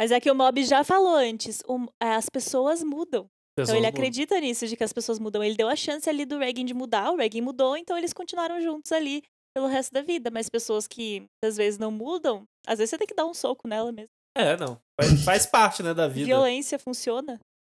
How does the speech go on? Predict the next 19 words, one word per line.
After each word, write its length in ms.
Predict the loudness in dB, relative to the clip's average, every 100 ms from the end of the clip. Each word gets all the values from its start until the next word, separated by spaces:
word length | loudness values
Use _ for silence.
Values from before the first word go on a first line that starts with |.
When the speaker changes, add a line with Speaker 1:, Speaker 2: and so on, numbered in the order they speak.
| -20 -6 2
Speaker 2:
É, 180 | 4 4
eu, 320 | 2 2 4 4
eu 60 | 4
até 160 | 4
gosto 440 | 4 6 6 4 2
da 180 | 2
fala 300 | 2 2 2
da 100 | 2
Gabi 360 | 4 4 2 -2
nesse 200 | 4 4
sentido, 500 | 4 0 -4 -2 -4
porque, 1200 | -2 -4 -4 -2 0 2 2 2 2 2 -2 -8 -16 _ _
de 120 | 2
certa 280 | 4 4 2
forma, 300 | 2 2 0
me 180 | -4 -4
conecta 600 | 2 2 2 0 0 -4
um 80 | -6
pouco 420 | -4 -4 -6